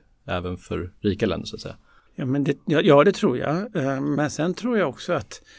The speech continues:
Speaker 2: vi är ju, eh, ganska, eh, anpassningsbara, vi människor. Jag tror att det kommer, och det ser vi ju redan nu, det kommer ju att bli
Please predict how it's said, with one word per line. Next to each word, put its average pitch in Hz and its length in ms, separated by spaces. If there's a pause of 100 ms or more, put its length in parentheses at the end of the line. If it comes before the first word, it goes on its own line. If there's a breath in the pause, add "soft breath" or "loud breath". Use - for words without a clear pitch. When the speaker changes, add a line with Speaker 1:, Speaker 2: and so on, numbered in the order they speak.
(200 soft breath)
Speaker 2:
vi 160 520
är 170 260
ju, 170 460
eh, 151 300
ganska, 165 1040 (680)
eh, 139 80 (100)
anpassningsbara, 165 1300
vi 127 380
människor. 127 800
Jag 175 360
tror 175 280
att 131 220 (460 loud breath)
det 147 220
kommer, 190 460
och 139 80
det 156 80
ser 175 260
vi 151 80
ju 147 60
redan 139 340
nu, 127 260 (380 soft breath)
det 147 180
kommer 202 420
ju 175 60
att 175 440
bli 143 640